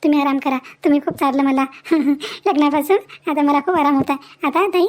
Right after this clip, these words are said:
तुम्ही बसा दोघीजणी, छानपैकी मी आज ताट वगैरे तुमच्यासाठी वाढून आणते. आज तुम्ही बसा, आज तुम्ही आराम घ्या, पूर्ण स्वयंपाक मी पाहते.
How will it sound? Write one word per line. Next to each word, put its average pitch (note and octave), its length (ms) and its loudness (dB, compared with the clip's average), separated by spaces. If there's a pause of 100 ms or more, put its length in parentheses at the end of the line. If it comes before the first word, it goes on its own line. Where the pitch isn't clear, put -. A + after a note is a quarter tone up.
तुम्ही E4+ 240 4 (300)
बसा D#4 300 0 (300)
दोघीजणी, D4 440 2 (340)
छानपैकी D#4 360 0
मी D#4 80 0
आज D#4 120 0
ताट D4 280 -2
वगैरे D4+ 220 0 (280)
तुमच्यासाठी D4 300 0
वाढून C#4+ 200 0
आणते. C#4 240 -2 (360)
आज D4 80 -2
तुम्ही D4+ 220 0
बसा, D4 200 -2
आज D4+ 260 -2
तुम्ही D#4+ 220 -2
आराम C#4 200 0
घ्या, C#4+ 120 0
पूर्ण - 500 -4
स्वयंपाक D4+ 320 -2
मी E4 80 2
पाहते. D4 300 -2